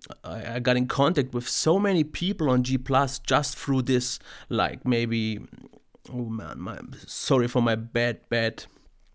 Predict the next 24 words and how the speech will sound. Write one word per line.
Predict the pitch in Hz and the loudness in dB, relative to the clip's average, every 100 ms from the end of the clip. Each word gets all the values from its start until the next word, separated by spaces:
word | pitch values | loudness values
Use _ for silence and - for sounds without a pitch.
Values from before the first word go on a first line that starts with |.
| _ - - | _ -12 0
memory, | 123 120 117 | 4 4 4
but | 110 110 | 2 0
people | - 123 123 | 2 2 2
like | 110 107 - - - - - - | 0 0 -6 -20 -20 -20 -20 -4
Vardan | - 117 120 117 120 120 117 - | 2 4 6 4 4 4 0 -2
or | 113 113 | -4 -4
Chris, | - 139 127 127 123 - - - - - - | 4 8 8 8 4 0 -2 -6 -12 -12 0
Alex, | 123 127 123 123 123 - | 2 4 2 0 -2 -2
and | 135 135 131 | 0 0 0
a | |
lot | 160 180 131 | 0 0 6
more | 131 156 | 8 8
people. | 156 131 123 120 | 6 4 2 2
And | 127 123 | 2 2
I | |
really | 127 135 131 | 2 2 2
don't | 127 127 | 4 4
wanna | 120 123 120 92 87 | 4 2 0 -2 -8
name | 101 131 131 131 | -4 2 2 4
too | 139 | 4
many, | 127 123 | 6 4
because | 123 131 120 | 2 2 2
I | 117 | 2
would | 120 120 | 2 -4